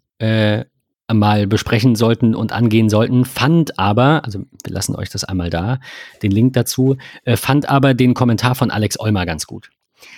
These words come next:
Der schreibt, ich will's eben zitieren, ähm, also ganz unten, dass man sich halt der fünfzehn beziehungsweise dreißig Prozent Provision und auch der Konkurrenzbenachteiligung bezüglich In-App-Käufen,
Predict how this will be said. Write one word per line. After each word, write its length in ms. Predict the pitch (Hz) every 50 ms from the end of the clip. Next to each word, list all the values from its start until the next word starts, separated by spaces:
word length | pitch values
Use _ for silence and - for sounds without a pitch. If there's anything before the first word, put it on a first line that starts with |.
| _ _ -
Der 560 | 107 95 117 113 117 123 131 139 147 - - -
schreibt, 540 | - - - 98 92 98 123 147 156 156 -
ich 180 | 120 - -
will's 200 | - 110 113 -
eben 220 | - 117 104 104 -
zitieren, 800 | - - 87 - - - 110 110 110 120 127 139 147 156 151 151 _ - - - _ _ _ _ _ _ _ _ -
ähm, 960 | 120 120 120 120 120 123 127 127 127 131 131 131 131 135 135 131 135 131 - _ _ _ _ _ _ _ _ _ _ _ _ _ _ _ _ _ _ _ _ _ _ _ _ _ _ _ _ - -
also 160 | 127 127 117
ganz 240 | 98 120 117 - -
unten, 460 | - 139 139 156 165 - 170 160 156
dass 180 | 139 127 - -
man 140 | 131 127
sich 180 | 123 123 - -
halt 220 | 120 123 123 117 -
der 140 | 117 113 107
fünfzehn 640 | - - - 143 147 139 - - - 135 131 131 131
beziehungsweise 560 | - - - 123 120 110 - 120 113 107 107
dreißig 400 | 98 - 110 113 113 - 113 -
Prozent 380 | - - 110 - - 120 123 -
Provision 600 | - - 110 101 107 98 104 113 120 135 139 -
und 180 | 120 107 -
auch 140 | 110 104 -
der 300 | - 110 104 101 101 101 _ - - - _ _
Konkurrenzbenachteiligung 1400 | - - 117 101 - 104 95 - 110 131 151 139 - - 123 110 101 104 113 120 - - - 120 113 107 107 107 104
bezüglich 440 | - - - 117 - 98 - - -
In-App-Käufen, 920 | - 131 147 - 135 131 - - - 127 123 - - 127 123 123 123 -